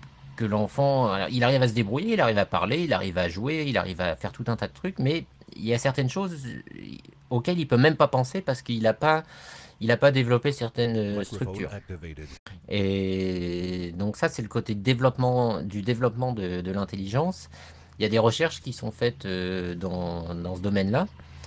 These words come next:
Speaker 1: Alors moi, ça, je, je trouve ça, euh, super intéressant, euh, parce que, euh, l'intelligence artificielle qu'on, qu'on utilise, euh,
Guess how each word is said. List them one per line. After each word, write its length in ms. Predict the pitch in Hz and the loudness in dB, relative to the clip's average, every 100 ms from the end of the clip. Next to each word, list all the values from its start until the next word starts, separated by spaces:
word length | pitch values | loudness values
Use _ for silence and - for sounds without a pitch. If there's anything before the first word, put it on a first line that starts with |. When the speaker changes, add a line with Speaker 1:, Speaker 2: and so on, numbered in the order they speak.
| - - - | -16 -14 -6
Speaker 1:
Alors 160 | 90 | 0
moi, 160 | 113 151 | 0 0
ça, 80 | 135 | 0
je, 160 | 110 | -2
je 100 | 90 | -4
trouve 160 | - 78 | -8 -8
ça, 220 | - 117 | 0 2
euh, 580 | 98 92 90 87 85 80 - | 2 0 -2 -4 -6 -8 -10
super 400 | 104 - 113 120 | -10 -8 0 2
intéressant, 540 | 113 110 98 87 156 180 - - - - - 78 | 2 0 -4 -4 -6 -8 -12 -20 -18 -20 -12 -6
euh, 560 | 95 95 92 92 90 85 | -4 -2 -2 -4 -4 -2
parce 260 | 95 - | -2 -2
que, 120 | - | -4
euh, 1000 | 123 120 110 101 95 95 92 87 87 85 85 - - 90 | -2 -2 -2 -2 -4 -2 -4 -4 -4 -6 -10 -14 -14 -6
l'intelligence 400 | 107 117 123 - | -4 2 2 2
artificielle 420 | 123 - 135 127 | -4 -4 -2 -2
qu'on, 220 | 113 104 | -4 -4
qu'on 120 | 101 | -2
utilise, 540 | 101 92 107 117 113 - | -6 -6 -6 -4 -4 -4
euh, 380 | 85 85 82 | -6 -6 -8